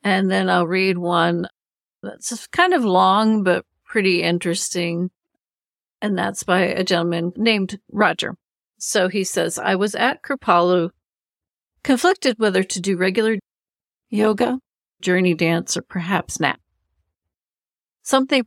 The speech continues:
propelled me into your space where I stood as a self-conscious wallflower for about a nanosecond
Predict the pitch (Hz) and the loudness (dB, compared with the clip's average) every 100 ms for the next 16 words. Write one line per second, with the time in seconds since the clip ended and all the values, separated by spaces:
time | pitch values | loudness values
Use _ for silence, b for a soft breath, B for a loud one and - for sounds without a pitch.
0 | - 233 233 240 220 196 - 233 247 175 | 0 0 4 2 2 -2 0 0 2 0
1 | 185 - - 180 - - 175 175 180 175 | 0 -2 -2 -2 -4 -2 0 2 2 0
2 | - 196 175 196 185 175 175 220 214 - | 0 0 2 0 0 0 0 0 -2 -4
3 | - 185 180 180 - - 175 175 180 180 | -4 -4 -4 -8 -10 -6 2 2 2 2
4 | 170 165 175 165 170 170 180 185 190 170 | 2 2 0 -2 -2 0 0 0 0 2
5 | 160 160 165 - 170 - 170 185 | 2 0 0 -2 -4 -4 -6 -8